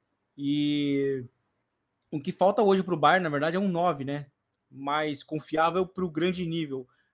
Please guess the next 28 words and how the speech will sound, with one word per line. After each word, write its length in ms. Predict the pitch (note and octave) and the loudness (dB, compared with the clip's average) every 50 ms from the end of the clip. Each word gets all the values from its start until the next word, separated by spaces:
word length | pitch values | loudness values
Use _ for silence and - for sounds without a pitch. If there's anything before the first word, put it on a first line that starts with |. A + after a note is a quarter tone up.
| _ | _
apesar 400 | - B2+ _ D3+ C3 C#3+ D#3 E3 | -20 -8 _ -4 -2 0 0 -2
do 220 | E3 E3 E3+ D#3+ D3+ | 0 0 -2 -2 -2
Choupo-Moting 580 | - - D#3+ - D#3 D3 D3+ C#3+ - D#3+ D#3+ D#3 | -6 -10 -6 -6 -4 -4 -4 -6 -6 -8 -6 -6
estar 260 | C#3+ - - E3 E3+ | -6 -4 -4 -2 -2
muito 260 | D#3 D#3 F#3+ G3+ G3 | -2 -2 -4 -4 -6
bem, 320 | D#3 D#3 D#3+ E3+ G3 G3+ _ _ _ _ _ _ _ _ _ _ _ _ _ _ _ _ _ _ | -6 -6 -4 -4 -6 -8 _ _ _ _ _ _ _ _ _ _ _ _ _ _ _ _ _ _
tá 140 | _ C3+ C3+ | _ -12 -12
fazendo 480 | B2+ - D3 C#3 C#3+ D3+ D3+ C#3 C3+ B2+ B2+ _ _ | -8 -6 -6 -4 -4 -6 -6 -8 -10 -12 -18 _ _
bastante 720 | G3 G3+ A3 G3+ F3 E3+ D#3+ C3+ C#3 C#3 B2 B2+ D#3 D#3 | -20 -20 -20 -20 -20 -20 -10 -6 -6 -6 -4 -6 -8 -6
gols 220 | D#3 D3 D3+ D#3+ D#3+ | -2 0 0 0 0
nessa 200 | D#3 C#3+ - _ | -2 -6 -6 _
temporada, 640 | - C#3+ B2+ C3+ C#3 D3 E3 F#3 G3 F#3+ D#3 - _ _ _ _ _ _ _ | -10 -8 -6 -6 -2 2 2 2 2 2 -2 -8 _ _ _ _ _ _ _
o 60 | - | -18
que 80 | - D3+ | -6 0
tem 140 | F#3+ G3+ G3 | 2 2 2
faltado 420 | - - G#3 F#3+ F#3+ F3+ D#3+ D#3+ | 6 6 6 6 6 4 2 2
pro 140 | D#3+ E3 D3+ | 2 -2 2
Bayern 440 | D3+ D#3 D#3+ F#3 G3+ G3 E3 C#3+ - - | 6 6 8 8 8 6 4 2 -4 -6
é 100 | F3 E3+ | -4 -2
um 140 | F3+ F3+ F3+ | 0 0 0
nove 640 | E3+ E3 E3+ F#3 G3+ G3 G#3+ A3 A3 A3+ G#3+ F#3+ _ _ _ _ _ _ _ _ _ _ | 2 4 4 4 4 2 0 -2 -2 -4 -6 -6 _ _ _ _ _ _ _ _ _ _
à 60 | - | -2
altura 680 | D#3 E3 D#3+ D#3 - - F3 G3 G#3 G#3+ G#3+ A3 A3+ A3+ G3 | 0 0 0 0 -4 -4 -2 2 4 4 4 4 0 -6 -10
de 140 | D#3+ D#3+ E3+ | -8 -4 -2
noites 240 | E3+ F3+ F#3 - G3+ | 0 0 -2 0 2
europeias, 560 | G#3 G#3 A3+ G#3 - F#3 D#3 C#3+ C#3 C#3 C3 | 2 2 2 0 0 0 0 0 -2 -4 -6
né? 160 | C#3 D3 D3 _ _ _ _ _ _ _ _ _ _ _ | -10 -12 -12 _ _ _ _ _ _ _ _ _ _ _
E 920 | C#3 C#3 C#3 C#3 C#3 C#3 C#3+ C#3+ C#3+ C#3 C#3 C#3 C3+ C3+ C3 C3+ - - | -10 -6 -2 0 0 0 2 2 0 0 -2 -4 -6 -8 -10 -12 -14 -18